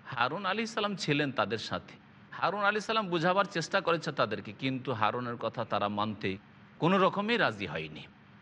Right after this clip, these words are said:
আল্লাহ পাক বলছেন, "আর নিঃসন্দেহে হারুন আলাইহিস সালাম তাদেরকে বলেছিল মিন ক্বাবলু, এর পূর্বে, ইয়া কওমে, হে আমার সম্প্রদায়, ইন্নামা ফুতিনতুম বিহি,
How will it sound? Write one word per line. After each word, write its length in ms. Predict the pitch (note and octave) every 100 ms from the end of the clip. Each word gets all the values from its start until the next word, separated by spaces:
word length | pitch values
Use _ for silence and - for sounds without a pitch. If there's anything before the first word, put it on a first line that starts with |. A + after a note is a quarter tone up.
| -
আল্লাহ 200 | B2+ C#3+
পাক 140 | D3+ C#3+
বলছেন, 460 | D3 D3 E3 D3
"আর 160 | C3+ C3
নিঃসন্দেহে 840 | D3+ D#3+ F#3 E3 D#3 C#3 A2+ G2+ -
হারুন 640 | G2+ G#2 G#2 B2+ C3 G#2 -
আলাইহিস 360 | A2+ C#3+ D#3 -
সালাম 320 | A2+ A#2 A2
তাদেরকে 460 | A2+ A2 A2+ A#2
বলেছিল 480 | G2 A2+ A#2 - A2
মিন 180 | A#2 A#2+
ক্বাবলু, 320 | A#2 A2+ A2
এর 120 | A2+
পূর্বে, 340 | A2 A#2 G#2 G#2+
ইয়া 200 | A#2+ C#3+ -
কওমে, 440 | C#3 D3 C#3+ A#2
হে 120 | C3
আমার 260 | C#3 C#3 B2+
সম্প্রদায়, 560 | - A#2+ A2+ A2 G#2 -
ইন্নামা 460 | F3 D#3+ E3+ F3+
ফুতিনতুম 640 | - B2+ C#3 C3 B2 B2 A2
বিহি, 160 | G#2+